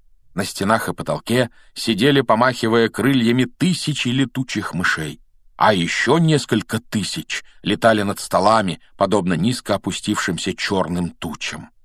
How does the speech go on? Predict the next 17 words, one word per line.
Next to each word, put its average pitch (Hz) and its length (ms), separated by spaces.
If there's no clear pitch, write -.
От 90 200
этого 107 320
огоньки, 98 420
воткнутых 98 640
в - 80
тыквы - 320
свечей, - 460
трепетали. - 800
Как 185 200
и 196 40
на 175 100
банкете 143 460
по 117 100
случаю 120 420
начала 104 360
учебного 87 500
года, 151 340